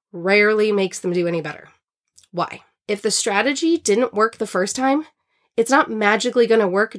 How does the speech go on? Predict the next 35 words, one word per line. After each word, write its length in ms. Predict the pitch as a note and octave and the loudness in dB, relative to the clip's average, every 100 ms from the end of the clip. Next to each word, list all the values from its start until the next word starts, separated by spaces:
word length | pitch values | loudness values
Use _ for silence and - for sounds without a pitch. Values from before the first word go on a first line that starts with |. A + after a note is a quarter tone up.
| - | -8
doing 260 | G#3 G3+ F#3+ | -4 0 0
it 100 | F3 | -2
again. 320 | D#3 C#3 - _ _ _ _ _ _ G#3 | -4 -12 -20 _ _ _ _ _ _ -4
A 60 | |
lot 240 | G3 F3+ A#3+ | 0 2 2
of 100 | C4 | 0
times 260 | C#4 C4 | 0 2
when 140 | B3+ A#3 | 2 2
you 60 | |
retain 380 | F#3+ F#3 G3+ G3+ | 0 -2 -2 0
a 80 | A#3+ | 0
child, 380 | A#3+ F#3+ G#3 G3 | 0 -2 -2 -2
they 100 | F#3 | -2
get 220 | G3 - | -2 -2
put 220 | A#3 A3+ | -4 -2
back 300 | G3 A3 A3 | -2 -4 -6
in 180 | - G3 | -4 -2
the 80 | F3+ | 0
same 400 | - G3+ G#3+ F#3+ | 0 0 0 -2
or 100 | F#3 | -4
similar 420 | - G#3 F#3+ F3+ | 0 0 0 -2
classroom 520 | F#3 D#3+ E3+ A3+ A3+ | -4 -4 -2 0 2
doing 240 | F3+ F#3+ | 2 2
the 100 | F#3 | 2
same 320 | F3+ - F#3 F#3+ | 0 0 0 0
or 80 | |
similar 400 | F3+ F#3+ F#3 F3 | -2 -2 -2 -2
activities 560 | E3 D#3+ G#3+ G3+ A#3 A#3 | -4 -4 -2 0 0 -4
that 160 | - E3 | -6 -4
didn't 220 | F#3 F3+ | -4 -4
work 220 | F3+ F3 | -6 -6
the 80 | F3+ | -6
first 240 | F3 F3 | -6 -6
time 180 | - D3 | -8 -14
around. 300 | - - - | -14 -18 -20